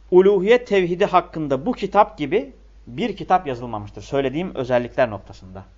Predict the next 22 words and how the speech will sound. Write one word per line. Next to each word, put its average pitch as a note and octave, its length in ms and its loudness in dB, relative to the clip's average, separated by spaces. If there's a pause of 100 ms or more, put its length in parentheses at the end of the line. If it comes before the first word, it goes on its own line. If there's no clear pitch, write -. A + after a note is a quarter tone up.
(540)
bulunmuyor. B2 440 -8
Allahu A#2 360 -8
alem. - 260 -20 (1700)
Şeyh C3 220 -14
Abdülaziz C3 440 -8
Es-Sindi C#3 340 -16
diyor G#3 180 -10
ki G3 220 -14 (180)
tevhid B2 240 -10
ulemaları G#2+ 520 -8
bunda A2 200 -12
ne C3+ 60 -6
yapmışlardır? A2+ 580 -12 (320)
İcma A2 280 -8
etmişlerdir. F#2+ 480 -16 (320)
Hem E3+ 180 -4
şeyhten F#3+ 360 -4
önce F#3 180 -8
hem G3 160 -6
de C3 60 -8
şeyhten G#2 320 -14
sonra. - 140 -14